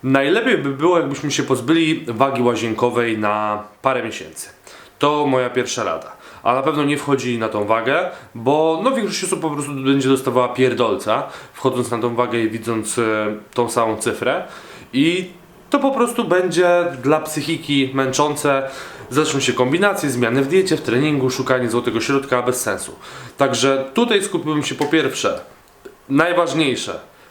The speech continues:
wyniki siłowe, druga sprawa wygląd, trzecia sprawa pomiary.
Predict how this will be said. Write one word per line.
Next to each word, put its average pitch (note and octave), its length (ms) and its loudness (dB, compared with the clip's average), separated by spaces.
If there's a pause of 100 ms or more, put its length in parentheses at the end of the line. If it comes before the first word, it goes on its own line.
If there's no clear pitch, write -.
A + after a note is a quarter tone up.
wyniki E3+ 400 0
siłowe, C#3+ 640 2 (340)
druga D3 360 4
sprawa G#2+ 480 0
wygląd, D3+ 640 0
trzecia E3 340 0
sprawa C3+ 640 0 (180)
pomiary. C3 400 0